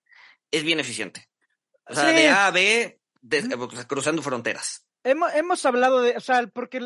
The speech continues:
Speaker 2: a ver, si lo quieres hacer, el sistema legal, lo que pasa es que es un sistema regulado y los bancos centrales fastidian, los reguladores también, o sea, no es que sea más activo, más eficiente intrínsecamente, sino que el
Speaker 1: Te salta
Speaker 2: regulador
Speaker 1: varias reglas.
Speaker 2: le pone tantas reglas que, que lo hace ineficiente, pero,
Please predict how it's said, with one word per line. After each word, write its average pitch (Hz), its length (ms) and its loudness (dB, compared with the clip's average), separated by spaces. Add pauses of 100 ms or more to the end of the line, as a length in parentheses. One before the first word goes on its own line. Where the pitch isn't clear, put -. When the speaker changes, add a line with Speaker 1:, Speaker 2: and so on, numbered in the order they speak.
Speaker 2:
a 233 80 -4
ver, 240 140 -4
si 240 120 -16
lo 214 80 -10
quieres 302 200 -12
hacer, 277 240 -10
el 226 100 -12
sistema 262 340 -4
legal, 247 320 2
lo 262 80 0
que 226 100 -8
pasa 220 180 -8
es - 60 -20
que 240 100 -6
es 226 40 -8
un 233 60 -10
sistema 208 400 -10
regulado 190 760 0
y 180 80 -2
los 160 200 -10
bancos 175 880 -8
centrales 175 760 -4
fastidian, 180 520 -10
los 156 120 -10
reguladores 156 400 -6
también, 175 280 -12
o 170 40 -20
sea, 175 240 -8 (600)
no 233 220 -2
es 254 220 -2
que 214 140 -4
sea 214 160 -2
más 196 300 -8
activo, 190 580 -6
más 190 400 -6
eficiente 180 520 -6
intrínsecamente, 175 960 -8
sino 156 360 -14
que 160 140 -8
el 143 580 -10
Speaker 1:
Te 151 60 -8
salta 165 100 -10
Speaker 2:
regulador 160 500 -2
Speaker 1:
varias 131 220 -2
reglas. 113 420 -10
Speaker 2:
le 190 140 -6
pone 190 380 -8
tantas 196 400 -4
reglas 190 500 -6
que, 156 260 -12
que 151 140 -16
lo 156 80 -12
hace 160 180 -14
ineficiente, 160 500 -16
pero, 160 240 -8